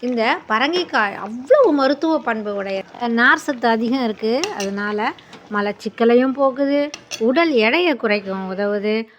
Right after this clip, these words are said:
அது மட்டும் இல்ல, கார்போஹைட்ரேட் இருப்பதனால உடலுக்கு தேவையான ஆற்றலை கொடுக்குது.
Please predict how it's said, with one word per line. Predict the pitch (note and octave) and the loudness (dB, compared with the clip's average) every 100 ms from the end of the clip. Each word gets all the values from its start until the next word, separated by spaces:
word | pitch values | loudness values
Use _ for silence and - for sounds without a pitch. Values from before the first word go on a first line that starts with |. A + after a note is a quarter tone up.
| _ | _
அது | - G#3 | -4 0
மட்டும் | A#3+ A3+ C#4 | 0 2 2
இல்ல, | C4+ C4+ D4+ D#4 | 4 4 2 2
கார்போஹைட்ரேட் | A3 A#3+ D4 E4 B3+ B3+ C4+ A#3+ | 2 2 0 0 0 0 0 -2
இருப்பதனால | G3+ - G#3+ G#3+ B3+ C4+ A#3+ - | -4 -6 -6 -2 -2 0 -2 -4
உடலுக்கு | - F#4+ F#4+ C#4+ | -10 -8 -4 0
தேவையான | C#4+ C4+ C4+ C4+ C4 A#3+ | 4 4 6 4 6 6
ஆற்றலை | A#3+ E4 D#4 F4 D#4+ C4 | 6 4 4 4 4 4
கொடுக்குது. | B3+ A#3+ A#3 A3 G#3+ | 2 0 -2 -4 -2